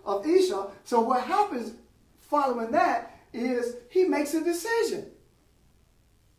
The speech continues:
This is cause enough, or this is the, enough for Ish to leave his father and mother and cleave to Esau. Can you see that?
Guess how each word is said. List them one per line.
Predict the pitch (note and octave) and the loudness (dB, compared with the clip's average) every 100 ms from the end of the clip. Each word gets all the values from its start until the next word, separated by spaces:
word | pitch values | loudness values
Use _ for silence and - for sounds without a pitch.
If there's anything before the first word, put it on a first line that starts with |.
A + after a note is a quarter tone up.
| _ _ _ _ _ _ _ _ | _ _ _ _ _ _ _ _
This | D#4+ F#4 F4+ | -2 -2 -2
is | C4 - - | -4 -8 -6
cause | D4+ C#4+ C#4 A3+ | 2 4 4 2
enough, | C4+ C#4 A3+ | -2 -2 -2
or | A3+ | -6
this | D#4+ - | -6 -8
is | G#3 | -10
the, | G#3 - - G#3 | -10 -12 -12 -8
enough | G3 A#3+ C#4 B3 - - _ | -6 -2 -2 -2 -8 -20 _
for | B3 B3 G3+ G3+ A3+ - _ _ _ _ _ _ _ _ _ _ _ | -8 -4 -2 -4 -10 -18 _ _ _ _ _ _ _ _ _ _ _
Ish | - D#4+ C4 | -2 -2 -2
to | - B3 | -6 -4
leave | C4 D#4 A#3+ A3+ A3+ - _ _ _ _ _ _ - | 0 2 0 -4 -10 -16 _ _ _ _ _ _ -12
his | C4 | -8
father | C4 C4 A#3 A#3+ | -2 0 0 -4
and | A3+ A3 | -2 -2
mother | C#4 B3 A3 | 0 -2 -4
and | A3+ A#3 | -6 -10
cleave | - D4+ D4 - | -6 0 0 2
to | B3 G#3 A3 - - - _ - | 2 2 2 -12 -20 -20 _ -2
Esau. | F3+ F3 - - - _ _ _ _ _ _ _ _ _ _ _ _ _ _ | 0 0 -2 -10 -12 _ _ _ _ _ _ _ _ _ _ _ _ _ _
Can | B3+ B3 | -8 -6
you | |
see | B3 D#4+ | -4 -4
that? | E4+ E4+ - | -4 -8 -10